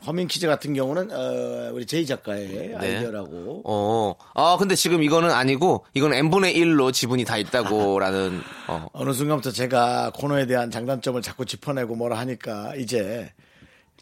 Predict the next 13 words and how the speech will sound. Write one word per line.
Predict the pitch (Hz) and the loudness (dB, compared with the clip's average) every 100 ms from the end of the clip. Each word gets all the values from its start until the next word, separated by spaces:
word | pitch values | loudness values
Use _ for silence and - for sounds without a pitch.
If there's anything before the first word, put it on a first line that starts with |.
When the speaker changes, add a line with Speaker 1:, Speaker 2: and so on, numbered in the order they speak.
| - | -14
Speaker 1:
흐트-, | - - 208 - | -10 -2 0 0
흐트러뜨리네요. | - - 247 233 156 139 107 90 78 - | -4 0 0 2 0 -2 -2 -6 -10 -16
Speaker 2:
네. | 90 104 95 85 | -10 -10 -10 -2
Speaker 1:
본질을 | 156 202 214 220 165 | 4 6 8 6 4
흐트러뜨려요. | 156 135 120 - 104 | 2 0 0 0 0
Speaker 2:
그렇습니다. | 117 117 101 | 0 -2 -2
책임을 | - 214 202 190 | 0 2 2 2
모두가 | 131 127 131 120 | 2 0 2 6
Speaker 1:
책임을 | 202 - 247 196 | 6 8 8 8
회피하는. | 202 - 185 143 110 87 90 | 6 6 6 6 2 -4 -6
Speaker 2:
함께 | 131 147 - 131 | -4 -2 0 0
나누지 | 110 123 117 | 2 0 0
않는. | 110 110 110 | 0 0 -2